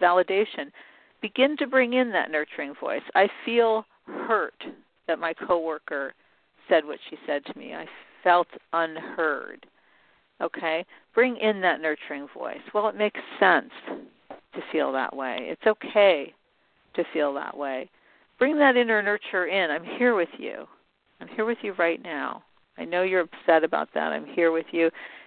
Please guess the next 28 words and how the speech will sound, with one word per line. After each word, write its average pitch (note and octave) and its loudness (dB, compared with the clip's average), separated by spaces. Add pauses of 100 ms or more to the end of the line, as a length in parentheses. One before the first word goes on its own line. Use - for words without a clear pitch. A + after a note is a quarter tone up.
Now B3+ 6
we're C#4+ 0
starting A3+ 4
to F#3 -2
regulate D#3+ 4 (420)
the D#3+ -6
nervous D3+ -4
system. D#3 -10
We're E3+ -6
much A3+ 2 (100)
less E3+ 4 (120)
likely D#3+ 0 (840)
to - 0
overeat D#3 2
now. C#3 0
We're D#3 -4
much F#3 4 (100)
less D#3+ 2 (100)
likely D#3 2
to D3 -4
feel D#3+ 2
like C#3+ -2
we D3+ -6
need C#3+ -12
two D3+ -6
glasses C3+ -4
of C#3+ -12
wine C#3 -6